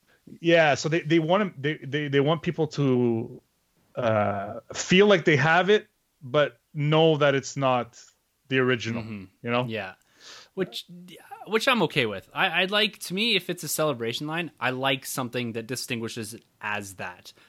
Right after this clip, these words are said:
Speaker 2: I don't need a direct replica of what came out before. Tell me that it's the twentieth anniversary celebra-, celebratory stuff. I, I'm game. I'm game. Now, the, the Snowspeeder that we got here, that's another
Speaker 1: Yeah.
Speaker 2: U C S set that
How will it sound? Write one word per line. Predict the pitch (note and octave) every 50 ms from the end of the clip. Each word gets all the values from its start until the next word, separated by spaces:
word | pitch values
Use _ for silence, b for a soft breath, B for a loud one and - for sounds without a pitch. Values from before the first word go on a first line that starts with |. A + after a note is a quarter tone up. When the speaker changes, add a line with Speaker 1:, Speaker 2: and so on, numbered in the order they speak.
| b -
Speaker 2:
I | A#2+ C#3+
don't | E3+ E3+
need | D#3+ D3+
a | D3+ B2+
direct | A#2 G#2+ - A2+ G#2+ A2 A#2 A#2+ A#2+ - _ - - - - -
replica | A#2+ A#2 A2+ A2+ - B2 A2 - - - G#2 G2 F#2+
of | G#2 G#2 G2+
what | G#2 G#2+ G#2+ A2 G#2+
came | - - A2 G2+
out | G2+ G2 F#2
before. | G2+ F#2+ - - G#2+ G2 F#2 F2 - b b b b b b -
Tell | - - E3 F#3
me | F3+ D3+
that | C3 A#2+ A2
it's | G#2+ - -
the | A2+
twentieth | - - A2 G#2+ G#2+ G#2 A2+
anniversary | G#2+ G#2 G2+ G2 G#2+ G#2 - - - G#2
celebra-, | - - G#2+ G#2 G2+ G2+ F#2+ F#2 _ - - -
celebratory | - - B2 A#2 G#2+ G#2 - - G#2+ G2
stuff. | - - A2 G2+ - b b b b b b -
I, | A#2+ C3 B2 B2
I'm | B2 A#2+
game. | G#2+ A2+ G#2 F#2 F2 F2 _ _ _ A2
I'm | A2 A2 G#2+
game. | G2+ G2 F2+ F2+ - B B B B B B B B
Now, | - C3 C#3 D3 C#3+ D3 B2+ A#2 C3 A2+
the, | D3+ D#3 D3+ C#3+ C#3+ C#3 C#3 C3+ - - - _ _ -
the | B2+ A#2+ C3+ C3 C3 C3
Snowspeeder | B2+ - - D#3+ E3+ F#3 G3+ - - - C#3 A#2+ A#2+ A2
that | A#2 A2+
we | G#2+ A2
got | G#2+ A#2 G#2 G2+ G2
here, | - A2+ G2 F2+ F2 - b b b b b b b b b b _ _ -
that's | B2 D#3 E3+ - -
another | D#4 B3+ A#3 A3 G#3+
Speaker 1:
Yeah. | F#3+ F3+ F3+ F3
Speaker 2:
U | C#3+
C | - F3+ D3 C3+
S | D3 -
set | - - - G2 F#2 F#2 - - - - _ _ _ _ _ _ _
that | A#2 B2 A#2+ A#2 A#2 A#2 - -